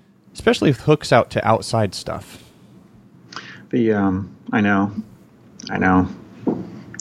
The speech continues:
Speaker 2: I'm really looking forward to on my new, um, MacBook to when the touch bar, uh, when FileMaker actually takes advantage of that. Very, very few apps do.
Speaker 1: And what do you
Speaker 2: Um,
Speaker 1: wanna do with it?
Speaker 2: Uh, well,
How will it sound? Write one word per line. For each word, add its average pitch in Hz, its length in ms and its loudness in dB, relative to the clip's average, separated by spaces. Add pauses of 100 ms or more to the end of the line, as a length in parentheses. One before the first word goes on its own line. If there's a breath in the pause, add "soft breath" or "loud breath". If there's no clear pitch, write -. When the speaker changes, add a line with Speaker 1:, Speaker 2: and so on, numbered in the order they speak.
(300 loud breath)
Speaker 2:
I'm 143 120 -2
really 180 180 0
looking 156 260 -2
forward 156 260 -2
to 143 100 -4
on 113 80 0
my 104 140 0
new, 107 360 2
um, 95 440 -2
MacBook 117 420 0
to 101 140 0
when 98 400 2
the 95 240 0
touch - 300 -4
bar, 98 460 0 (540 soft breath)
uh, 92 520 2
when 101 200 0
FileMaker 107 480 0
actually 101 240 -2
takes 107 240 -2
advantage 98 340 0
of 85 100 -2
that. 82 240 -2
Very, 175 320 0
very 139 280 2
few 151 260 -2
apps 98 340 -2
do. 98 360 -2 (1040 soft breath)
Speaker 1:
And 131 100 -4
what 139 100 2
do 185 60 2
you - 40 2
Speaker 2:
Um, 135 60 2
Speaker 1:
wanna 135 180 2
do 131 160 -2
with 113 160 -2
it? - 80 -12 (960 loud breath)
Speaker 2:
Uh, 104 680 0 (160)
well, 165 500 -2